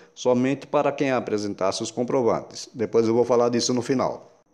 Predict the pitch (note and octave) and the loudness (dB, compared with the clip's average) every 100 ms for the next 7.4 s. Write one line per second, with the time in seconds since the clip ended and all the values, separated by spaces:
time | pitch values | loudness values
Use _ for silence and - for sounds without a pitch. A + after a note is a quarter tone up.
0 | - D3+ E3+ F3+ F3 E3 C#3 C#3 D3 C#3 | -6 -2 0 2 4 4 4 4 4 4
1 | D#3+ C#3+ A#2+ A2+ G2 F#2 C3 C3 A2 - | 2 4 4 4 2 2 0 0 0 -2
2 | B2+ D#3 D#3 D3+ B2+ - C3 C#3 C#3+ C#3+ | 0 2 2 0 -2 0 2 2 0 0
3 | B2+ G#2+ A#2 C3 A#2+ G#2 A2+ B2 A#2 - | 0 0 0 0 -2 0 0 2 0 0
4 | G#2+ A#2+ B2 C#3 A#2+ - G#2+ G2+ A2 B2+ | 2 2 0 0 -2 -2 -4 0 0 0
5 | A#2 C3 A#2+ F2+ E2 C2 - - _ - | 0 0 0 0 0 -2 -10 -18 _ -20
6 | - _ - C3+ - C3 C#3+ C#3 D3 G#2 | -20 _ -6 -4 2 2 2 2 2 2
7 | E2+ - - _ | 0 -6 -14 _